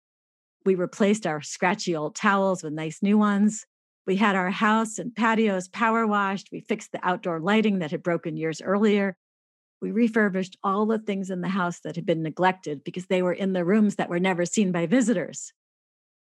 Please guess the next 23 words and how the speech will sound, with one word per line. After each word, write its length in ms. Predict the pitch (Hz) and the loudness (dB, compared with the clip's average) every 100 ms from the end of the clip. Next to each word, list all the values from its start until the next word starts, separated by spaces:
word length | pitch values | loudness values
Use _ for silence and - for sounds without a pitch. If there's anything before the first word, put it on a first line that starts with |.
| _ _ _ 208 | _ _ _ 0
And 140 | 233 | 2
how 160 | 269 277 | 4 4
much 220 | 294 285 | 2 0
did 140 | 233 | -2
all 260 | - 208 226 | 0 0 0
of 80 | 196 | -2
this 180 | 214 | -4
extravagance 760 | 202 - 190 180 175 185 170 - | -6 -8 -2 -2 -2 -6 -6 -10
cost 380 | - 170 180 233 | -8 -6 -2 2
us? 340 | 254 247 - - | 2 2 -6 -6
Well, 220 | 196 196 | -4 -4
it 120 | 220 | -4
cost 360 | - 247 254 285 | 0 0 2 -2
us 180 | - | -2
less 500 | 180 190 196 - - _ _ _ _ _ - | -4 -2 -2 -4 -14 _ _ _ _ _ -4
than 120 | 190 | -2
a 100 | 190 | 0
normal 680 | 175 208 226 220 220 214 202 - | 2 4 4 4 4 2 0 -6
short 360 | - 196 208 | -6 -2 -2
vacation 540 | 185 180 208 170 165 156 | -4 -2 -2 -2 -4 -4
at 140 | 165 | -4
an 120 | 165 - | -4 -2
inn 460 | 190 175 160 160 | -2 0 -2 -6